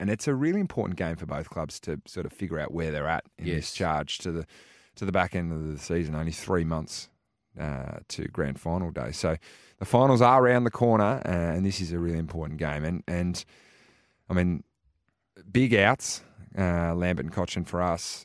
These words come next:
Speaker 1: Um,
Speaker 2: Big outs.
Speaker 1: And obviously Dangerfield not playing for, for Geelong. But, gee, you just
Speaker 2: They've been
Speaker 1: look,
Speaker 2: doing well without him.
Speaker 1: you just look through, um, all lines and you see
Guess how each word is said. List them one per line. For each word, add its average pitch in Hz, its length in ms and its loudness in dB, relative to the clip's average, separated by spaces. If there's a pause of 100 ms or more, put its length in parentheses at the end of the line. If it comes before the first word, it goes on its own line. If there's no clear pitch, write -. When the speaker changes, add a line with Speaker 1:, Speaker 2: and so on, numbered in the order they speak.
(160)
Speaker 1:
Um, 80 300 -6
Speaker 2:
Big 78 180 0
outs. - 460 -8 (240)
Speaker 1:
And 85 180 -2
obviously 82 320 -4
Dangerfield 82 520 -4
not 90 200 -2
playing 85 440 -4
for, 80 440 -6
for 87 240 -4
Geelong. 76 480 -6 (520)
But, 87 180 -4
gee, 87 140 -2
you 80 220 -2
just 87 100 -6
Speaker 2:
They've 104 100 0
been 107 80 4
Speaker 1:
look, 107 80 2
Speaker 2:
doing 104 200 2
well 101 160 4
without 101 300 4
him. 104 160 -2
Speaker 1:
you 90 140 0
just 85 180 -4
look 92 340 -2
through, 98 680 0
um, 85 580 -2 (120)
all 113 200 4
lines 90 440 0
and 80 100 -8
you 78 80 -8
see 78 380 -4